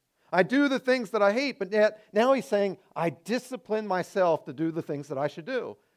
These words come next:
Well, what changed? Well, it's not that Paul became self-disciplined,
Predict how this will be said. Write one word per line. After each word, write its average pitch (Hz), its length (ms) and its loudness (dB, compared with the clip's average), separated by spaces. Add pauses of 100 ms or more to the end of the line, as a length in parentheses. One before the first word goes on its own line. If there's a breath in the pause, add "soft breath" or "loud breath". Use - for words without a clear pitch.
(180)
Well, 190 160 0
what 214 200 4
changed? 240 640 -8 (400)
Well, 190 140 4
it's 196 160 0
not 247 240 2
that 247 180 0
Paul 196 300 2
became 185 440 -2
self-disciplined, 208 1500 -4